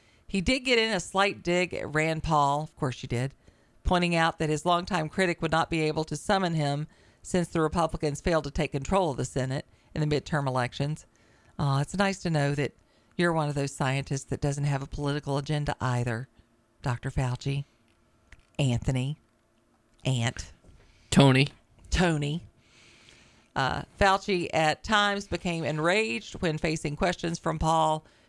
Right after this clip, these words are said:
Speaker 1: who vowed to further investigate when he won re-election on November eighth.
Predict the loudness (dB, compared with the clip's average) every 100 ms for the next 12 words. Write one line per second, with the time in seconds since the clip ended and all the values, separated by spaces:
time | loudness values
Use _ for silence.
0 | 0 0 2 2 2 0 -4 0 0 0
1 | -4 0 -2 0 -2 0 0 -2 -6 -4
2 | 0 2 2 0 0 -2 -2 -2 -2 -2
3 | -2 -2 0 0 -2 -2 0 2 0 -2
4 | -12